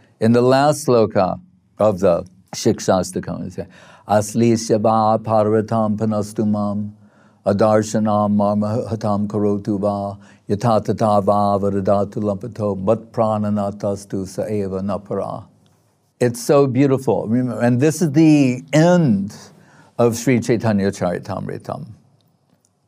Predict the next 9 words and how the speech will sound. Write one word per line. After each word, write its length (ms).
right? 220
On, 160
and 180
the 80
Antya 300
Leela, 480
the 80
Shikshastakam 800
prayers. 560